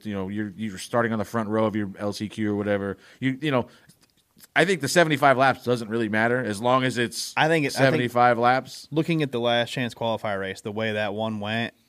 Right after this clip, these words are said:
Speaker 2: it took forever.
Speaker 1: I'm aware.
Speaker 2: And
Speaker 1: <laughs>
Speaker 2: yeah, oh yeah, trust me, I was in yours. <laughs>
Speaker 1: Oh, yeah,
Speaker 2: I
Speaker 1: that's
Speaker 2: almost
Speaker 1: right.
Speaker 2: made, I almost made it in 'cause all you idiots. <laughs>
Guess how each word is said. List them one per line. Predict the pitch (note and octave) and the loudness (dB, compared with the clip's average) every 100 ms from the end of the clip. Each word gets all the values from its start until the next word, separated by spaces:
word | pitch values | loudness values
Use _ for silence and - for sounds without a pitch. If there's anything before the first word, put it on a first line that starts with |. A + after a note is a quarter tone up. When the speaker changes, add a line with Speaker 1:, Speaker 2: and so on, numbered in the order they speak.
| B2+ | -8
Speaker 2:
it | B2 | -6
took | - A2 | -6 -10
forever. | - G#2 F2+ D#2+ - _ _ _ _ | -8 -6 -6 -8 -12 _ _ _ _
Speaker 1:
I'm | - F#2 | -10 -6
aware. | F#2 F2+ E2 D#2+ - | -4 -2 -4 -8 -2
Speaker 2:
And | C#3 C3 A2 | 2 2 2
Speaker 1:
<laughs> | |
Speaker 2:
yeah, | C3+ B2+ F#2+ - | 2 2 2 -2
oh | G2+ G#2 - | -6 -6 -2
yeah, | A#2+ A#2 | -2 -2
trust | - A#2+ - | -4 -6 -4
me, | |
I | G#2+ A2 | -2 -2
was | A#2 | 0
in | C3+ | 0
yours. | C3+ C#3 A#2 | 4 4 2
<laughs> | D3+ - | -2 2
Speaker 1:
Oh, | G3+ F3 A3 A#3 F#3+ C#3+ | 2 4 6 6 8 6
yeah, | D3+ C#3 | 8 8
Speaker 2:
I | |
Speaker 1:
that's | F3 E3+ | 6 6
Speaker 2:
almost | D#3 | 6
Speaker 1:
right. | E3 D#3+ - | 8 8 6
Speaker 2:
made, | - - | 0 2
I | C3+ | 4
almost | G3+ F#3+ | 8 6
made | D#3+ F3 E3 | 8 8 10
it | |
in | F3 F#3+ | 8 6
'cause | D#3 | 8
all | D3+ D3 | 8 10
you | C#3+ C#3+ | 8 8
idiots. | C#3+ C3+ - | 6 6 8
<laughs> | A3 - - G#2+ A3 - A3+ A3 - | 8 8 4 2 0 0 -2 -2 -2